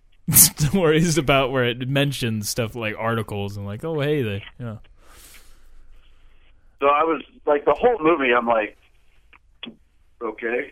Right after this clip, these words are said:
Speaker 2: what are we gonna do with Luke here? What's going on?" <laughs>
Speaker 1: Yeah. Well, there was rumors, too, that they might end up having him go to the dark side and stuff. Although, I mean,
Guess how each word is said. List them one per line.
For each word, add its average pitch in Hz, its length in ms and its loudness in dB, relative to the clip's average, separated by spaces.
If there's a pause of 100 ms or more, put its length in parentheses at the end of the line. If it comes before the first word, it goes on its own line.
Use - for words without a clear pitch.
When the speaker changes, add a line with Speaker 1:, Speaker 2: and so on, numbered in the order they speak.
(120)
Speaker 2:
what 113 140 -8
are 117 40 -8
we 120 60 -12
gonna 123 200 -10
do 135 120 -4
with 139 100 -6
Luke 196 300 -8
here? 120 260 -6
What's 139 200 -8
going - 180 -6
on?" 185 520 -6 (120)
<laughs> - 100 -20
Speaker 1:
Yeah. 101 360 -4 (840)
Well, 147 140 2
there 180 120 8
was 156 160 4
rumors, 147 400 4
too, 147 200 4
that 110 160 0
they 110 120 2
might 107 300 0
end 104 140 0
up 101 200 -2
having 107 300 -4
him 98 260 -6 (160)
go 113 160 -4
to 98 60 -10
the 95 80 -12
dark 95 260 -4
side 95 380 -6
and 92 120 -12
stuff. 95 380 -12
Although, 107 480 -2
I 104 120 -4
mean, 98 280 -6